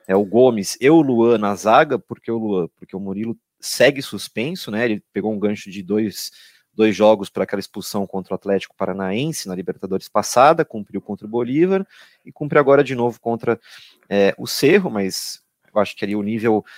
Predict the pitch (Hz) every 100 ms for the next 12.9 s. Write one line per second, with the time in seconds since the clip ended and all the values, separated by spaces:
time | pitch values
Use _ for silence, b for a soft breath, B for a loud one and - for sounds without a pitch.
0 | B - - 107 101 - 110 110 104 -
1 | 139 143 - - 107 101 98 95 104 101
2 | - 101 90 87 123 117 90 95 95 90
3 | - - 90 87 101 104 - 95 90 95
4 | 92 98 92 - 101 95 90 95 92 104
5 | 90 - 113 113 92 98 98 - B B
6 | B B _ 82 80 69 - 95 95 98
7 | 95 71 _ _ 95 92 - 87 90 -
8 | 107 90 90 92 90 90 - 92 104 117
9 | 156 127 151 92 - 80 110 175 185 208
10 | - _ _ _ _ 95 110 113 110 -
11 | - 117 104 104 131 - - 71 - B
12 | B B - 90 90 - 110 117 101